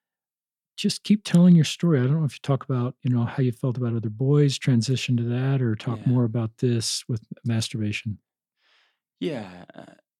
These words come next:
Speaker 2: I, I think, uh, you know, I mean, as I, as I grew up, I always felt a little different than, than other guys, other boys, or just, you know, my family in general too, as my mother kinda described me. And, and they kinda saw me as the special child in some <laughs> ways. Like, I,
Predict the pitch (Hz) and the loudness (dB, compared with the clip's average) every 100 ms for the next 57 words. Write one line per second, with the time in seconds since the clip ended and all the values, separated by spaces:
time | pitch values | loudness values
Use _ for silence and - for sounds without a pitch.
0 | _ _ _ _ _ - 156 160 - _ | _ _ _ _ _ -12 -10 -10 -14 _
1 | _ _ _ _ _ _ _ _ _ 117 | _ _ _ _ _ _ _ _ _ -12
2 | 156 151 - 101 107 98 90 - _ _ | -8 -10 -12 -12 -10 -12 -14 -18 _ _
3 | _ _ 123 101 101 104 - 113 113 - | _ _ -10 -8 -8 -8 -8 -6 -6 -6
4 | 127 127 104 95 95 95 - 104 104 98 | -6 -6 -8 -8 -8 -8 -8 -10 -10 -10
5 | - 101 95 - _ _ _ _ _ _ | -12 -10 -10 -12 _ _ _ _ _ _
6 | _ _ _ - 117 101 95 101 87 95 | _ _ _ -12 -10 -10 -12 -12 -14 -12
7 | 95 92 87 _ - 98 95 92 92 90 | -12 -14 -18 _ -18 -16 -14 -16 -14 -12
8 | 90 92 - - 98 90 95 95 92 98 | -12 -14 -16 -16 -16 -14 -14 -12 -14 -16
9 | 101 - - 98 95 - 101 - 95 95 | -18 -20 -20 -18 -18 -16 -18 -14 -16 -14
10 | 95 90 95 92 90 - 92 90 87 113 | -14 -14 -14 -14 -16 -16 -16 -16 -18 -18
11 | 92 90 95 _ - 95 - 95 92 92 | -18 -18 -20 _ -20 -20 -18 -16 -16 -16
12 | 92 90 _ _ _ _ _ _ - 107 | -16 -20 _ _ _ _ _ _ -16 -12
13 | 98 117 131 110 - 101 95 92 87 - | -10 -10 -8 -8 -8 -8 -10 -12 -14 -18
14 | 92 90 - 117 110 104 - 98 98 92 | -18 -16 -10 -8 -8 -12 -12 -10 -10 -10
15 | 92 90 113 110 113 104 104 98 - 107 | -14 -14 -14 -12 -10 -10 -10 -12 -10 -10
16 | 92 | -10